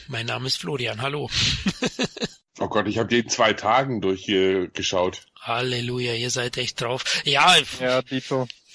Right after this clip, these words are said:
Speaker 1: ich hab's leider nicht geschafft, so zeitlich auch immer dann mit den Kids, die können da nicht mitschauen, das ist ihnen dann doch noch zu gruselig. Da muss ich immer abends irgendwie schauen und mehr als zwei Folgen schaffe ich da nicht am Stück irgendwie.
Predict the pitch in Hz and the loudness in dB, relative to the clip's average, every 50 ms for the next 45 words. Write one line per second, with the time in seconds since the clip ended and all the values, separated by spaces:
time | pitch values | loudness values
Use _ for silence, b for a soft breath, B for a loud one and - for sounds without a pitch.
0 | B B B 143 - - 139 - - - 139 127 131 151 147 139 135 135 - - | B B B -6 -6 -6 -4 -2 -4 -2 0 -2 0 0 0 0 0 0 -2 -2
1 | 151 131 - 143 135 135 - - - 147 135 135 135 135 135 131 - - 147 135 | 0 0 0 0 -2 -2 -4 -4 -2 -2 -2 -2 -2 -2 -4 -4 -2 0 0 0
2 | 156 - - 143 - 151 143 131 151 151 151 151 147 147 143 143 139 143 147 147 | 0 -2 -4 -2 0 0 0 0 0 -2 0 0 0 0 -2 -2 -4 -4 -4 -4
3 | 143 143 151 - - 151 139 - - 175 - - - - 165 156 131 - - - | -4 -4 -2 -2 -2 -2 -2 -2 -2 0 0 0 0 0 0 -2 -4 -4 -4 0
4 | - 170 170 196 202 190 170 165 165 139 151 156 185 - - - 190 196 202 196 | 2 2 2 2 0 0 0 0 0 -2 0 0 0 0 0 0 0 0 -2 -2
5 | 180 - - 175 143 165 180 175 170 160 160 156 170 170 - 180 165 - - - | -2 -2 -2 -2 -2 -4 -2 -2 -4 -4 -2 -2 -4 -2 -2 -4 -4 -4 -4 -6
6 | 156 139 156 160 190 185 - 196 196 - - - - 147 151 165 - - 139 147 | -6 -4 -4 -2 -2 -2 -2 -4 -4 -6 -6 -4 -2 0 0 0 -2 -2 -4 -4
7 | 160 151 147 - - 131 147 160 160 143 - 190 170 156 156 147 131 - - 143 | -2 -2 -2 0 0 0 0 0 0 -2 -2 -2 -4 -4 -4 -2 0 0 0 0
8 | 147 143 135 131 131 131 139 135 - - - - 135 117 127 - - - 139 139 | -2 -2 -2 -2 0 0 0 0 2 2 2 0 0 -2 -2 -2 -2 -2 -2 -2
9 | 131 127 - 123 120 - 131 - - 139 127 123 117 120 117 113 - - - 139 | -2 -2 -2 -2 -4 -6 -8 -6 -6 -6 -4 -4 -4 -6 -4 -4 -4 -4 -4 -6
10 | - - 123 120 117 117 120 131 131 | -8 -8 -10 -10 -10 -8 -8 -8 -8